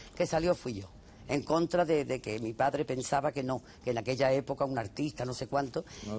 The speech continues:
Speaker 2: debía.
Speaker 1: una equivocación muy grande. Y he tenido que luchar mucho, pero aquí estoy hace treinta y pico de años y, y muy contenta por estar,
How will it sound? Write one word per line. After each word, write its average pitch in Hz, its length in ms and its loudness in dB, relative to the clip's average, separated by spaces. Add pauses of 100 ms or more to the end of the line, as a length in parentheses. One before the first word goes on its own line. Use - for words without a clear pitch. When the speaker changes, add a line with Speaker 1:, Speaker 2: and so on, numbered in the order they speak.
Speaker 2:
debía. 135 120 2
Speaker 1:
una 139 100 2
equivocación 131 520 0
muy 123 160 -4
grande. 98 280 -8 (540)
Y 151 60 4
he 160 40 6
tenido 180 300 4
que 175 100 2
luchar 156 280 4
mucho, 160 300 2
pero 147 160 2
aquí 131 140 0
estoy 151 440 0 (400)
hace 139 380 0
treinta 147 320 -2
y 143 60 0
pico 151 260 -2
de 139 120 6
años 151 320 2
y, 135 180 -2 (180)
y - 40 -2
muy 143 160 2
contenta 156 460 2
por 135 140 0
estar, 127 320 0